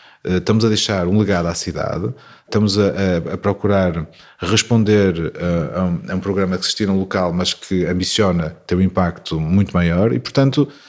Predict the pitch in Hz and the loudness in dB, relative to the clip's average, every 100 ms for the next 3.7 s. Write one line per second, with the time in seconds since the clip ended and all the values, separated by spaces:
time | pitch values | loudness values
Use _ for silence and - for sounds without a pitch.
0 | - - 117 127 120 110 104 98 98 - | -20 2 4 4 2 0 0 2 2 0
1 | 95 - 104 110 110 104 - 107 104 107 | -2 2 2 2 0 -4 0 2 2 2
2 | 104 98 107 107 - 104 98 92 101 95 | 2 4 2 2 0 2 2 2 -2 -2
3 | 87 87 87 104 120 123 131 | 0 2 2 2 0 -2 -6